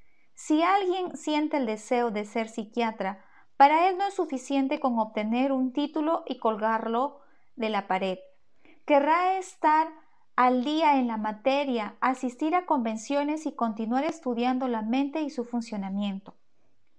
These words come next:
Visitará otras clínicas y estudiará detenidamente las últimas publicaciones científicas.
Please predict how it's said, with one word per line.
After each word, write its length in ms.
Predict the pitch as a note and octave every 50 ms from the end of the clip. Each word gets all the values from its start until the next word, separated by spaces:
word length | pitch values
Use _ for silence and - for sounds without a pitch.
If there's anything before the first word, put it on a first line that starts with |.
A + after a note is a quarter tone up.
| - - - - - -
Visitará 640 | A#3+ C#4 C#4 - D#4+ D#4 D#4+ D4 D4 D#4 E4 F4+ G4+
otras 280 | G4+ G4+ E4+ D4 C#4+ -
clínicas 600 | - C#4 C#4 C#4 C#4 C#4 C#4 C#4 - C#4 C4 C4
y 40 | B3
estudiará 640 | A#3+ - - - G3+ G3+ G3+ G3+ A3+ A#3+ B3+ B3+
detenidamente 920 | B3 B3+ A#3+ A#3+ G#3+ A3 B3+ C4+ C#4+ D4+ D4 D4 D4 D4+ D4 C#4 D#4 D4+ C4+
las 240 | A#3 G#3+ G#3 -
últimas 380 | D#4+ D#4 D#4+ E4+ D#4+ D#4 D#4+ D#4
publicaciones 840 | - A#3+ A3+ A3+ A3+ - A3 G#3+ G#3+ - B3 A#3+ A#3 B3 B3 B3
científicas. 800 | - G#3+ G3+ G3 G3 - A#3+ A#3 A#3 G#3+ G3+ - - F#3 - -